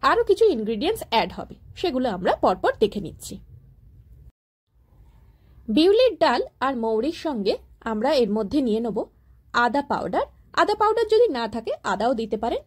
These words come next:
আর কাঁচা লঙ্কা, নুন আর একটুখানি হিং, এগুলো দিয়ে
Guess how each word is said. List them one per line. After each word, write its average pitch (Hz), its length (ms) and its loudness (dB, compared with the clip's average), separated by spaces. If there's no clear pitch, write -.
আর 320 140 -2
কাঁচা 214 260 0
লঙ্কা, 294 320 -2
নুন 277 280 4
আর 453 160 2
একটুখানি 403 520 0
হিং, 208 360 -4
এগুলো 320 340 2
দিয়ে 220 280 0